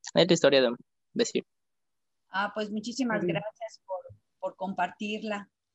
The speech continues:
Speaker 2: Este, qué bueno que la familia lo apoyó. Eso es muy importante, ¿no? Tener el apoyo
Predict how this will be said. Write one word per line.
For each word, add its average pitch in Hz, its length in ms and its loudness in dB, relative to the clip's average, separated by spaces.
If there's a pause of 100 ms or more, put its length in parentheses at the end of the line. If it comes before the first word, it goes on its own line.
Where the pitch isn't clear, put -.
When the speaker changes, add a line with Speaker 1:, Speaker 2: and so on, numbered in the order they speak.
(340)
Speaker 2:
Este, 170 540 -10
qué 214 80 -8
bueno 208 340 -6
que 175 260 -6
la 175 120 0
familia 196 380 -2
lo 190 80 4
apoyó. 170 380 0
Eso 226 160 -2
es 226 100 -8
muy 220 140 -4
importante, 180 760 -4
¿no? 233 260 -2
Tener 196 260 -4
el 196 120 0
apoyo 180 520 -6